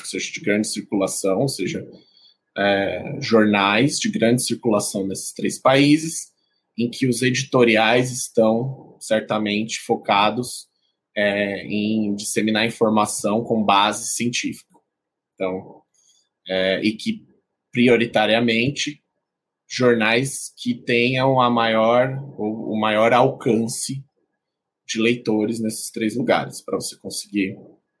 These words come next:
mostrar que são debates que, de fato, chegam à população, né? Então, a gente selecionou os três principais jornais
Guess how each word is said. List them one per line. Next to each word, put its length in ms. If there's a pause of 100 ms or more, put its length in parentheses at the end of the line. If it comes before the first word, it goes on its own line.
(400)
mostrar 480
que 120
são 760 (220)
debates 540
que, 120
de 100
fato, 300
chegam 400
à 80
população, 640
né? 180 (1200)
Então, 500 (320)
a 40
gente 180
selecionou 500
os 200
três 480
principais 640
jornais 840